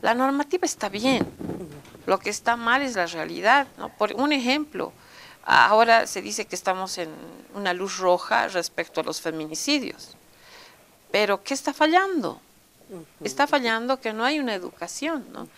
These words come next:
Speaker 1: Entonces, inmediatamente los jurisconsultos deberían haber, eh, señalado, por ejemplo, un servicio civil obligatorio, en el que todas las familias vayan y sean entrenadas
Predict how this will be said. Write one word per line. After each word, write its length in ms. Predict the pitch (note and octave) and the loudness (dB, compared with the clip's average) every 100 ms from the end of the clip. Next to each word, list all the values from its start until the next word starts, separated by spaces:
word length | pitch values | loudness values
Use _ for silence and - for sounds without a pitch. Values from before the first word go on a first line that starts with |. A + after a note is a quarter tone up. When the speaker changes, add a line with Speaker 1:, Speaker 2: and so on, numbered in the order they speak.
| - - | -18 -18
Speaker 1:
Entonces, 360 | - A3 A3+ A3 | -4 -2 -2 -4
inmediatamente 640 | A#3 A#3+ C4+ B3+ A3+ A#3 | -2 0 2 0 0 -2
los 220 | G3 - - | -4 -4 -6
jurisconsultos 1000 | F3+ F3 E3 E3+ - F#3+ - - - - - - - - - | -8 -8 -12 -12 -6 -6 -4 -6 -6 -14 -20 -20 -20 -20 2
deberían 460 | F3+ F#3 F#3+ G#3+ A3 | 2 4 2 2 2
haber, 420 | G3+ F#3+ G#3 - - - - | 0 2 2 0 -20 -20 -12
eh, 140 | - - _ - - - | -12 -14 _ -20 -20 -10
señalado, 560 | - E3+ E3+ F#3 F#3+ - - - | -6 -2 0 0 0 -4 -14 -10
por 140 | - A#3+ | 6 6
ejemplo, 460 | G#3+ E3+ - A3+ | 6 -6 -2 0
un 140 | A#3+ A3+ | 0 0
servicio 420 | A3+ G3 G3+ G3+ | -4 -6 -8 -6
civil 540 | - F3 F3+ G3 A#3 - | -8 -8 -10 -10 -10 -8
obligatorio, 720 | G3 A3+ B3 - E4+ B3 - - - - | -6 -2 -2 4 2 4 -6 -12 -20 -10
en 160 | - F#3+ | -8 -6
el 100 | F3 | -8
que 120 | - | -8
todas 280 | - A#3 B3 | 4 6 6
las 200 | A#3+ - | 2 -4
familias 580 | A3+ A#3 A#3 A3+ A#3 | -6 -4 -2 -2 -2
vayan 480 | F#3+ F3+ F#3+ A3 A#3 A#3+ | 0 2 2 0 -4 -8
y 40 | |
sean 460 | - F#3+ F3+ F3+ - | -8 -6 -4 -6 -8
entrenadas 680 | E3 E3 F3 F#3 G3+ G3+ | -10 -8 -4 0 0 -2